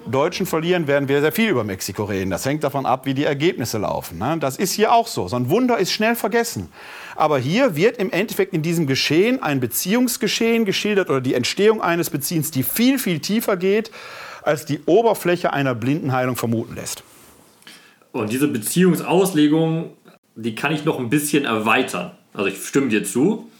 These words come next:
Speaker 2: Und nochmal auf einzelne Aspekte deutlich mal, die das noch verstärken, was du sagst sogar. Weil du hast sehr, sehr schön deutlich gemacht, diese Aktivität der Blinden, die überhaupt Grundlage der ganzen Sache ist.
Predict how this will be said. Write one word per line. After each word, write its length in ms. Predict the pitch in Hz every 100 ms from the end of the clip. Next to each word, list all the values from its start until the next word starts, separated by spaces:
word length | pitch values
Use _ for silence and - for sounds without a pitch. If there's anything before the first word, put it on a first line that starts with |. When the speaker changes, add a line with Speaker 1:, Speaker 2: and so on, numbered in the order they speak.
| - - - _
Speaker 2:
Und 80 | 123
nochmal 240 | 139 151 151
auf 300 | 127 - 117
einzelne 340 | 170 180 180
Aspekte 920 | 147 - 165 165 - 160 156 151 131 127
deutlich 240 | 147 147
mal, 100 | 147
die 100 | 139
das 100 | 127
noch 120 | 143
verstärken, 520 | 143 113 196 233 156
was 140 | 104 90
du 60 |
sagst 300 | 98 92 90
sogar. 280 | 101 98 - - - - - - _ -
Weil 260 | 127 123
du 60 | 139
hast 120 | 160
sehr, 100 | 165
sehr 100 | 175
schön 320 | - 180 170
deutlich 260 | 156 165 156
gemacht, 300 | 151 147 147
diese 180 | 147 131
Aktivität 920 | 127 - 131 120 - 220 214 - -
der 120 | 123
Blinden, 600 | 113 131 139 123 113 98 -
die 100 | 127
überhaupt 560 | 120 113 - - - _ _ _ _ _ _ _ - 151
Grundlage 580 | 110 202 214 131 110
der 100 | 104
ganzen 320 | 101 104 104 107
Sache 260 | 107 -
ist. 300 | 113 127 -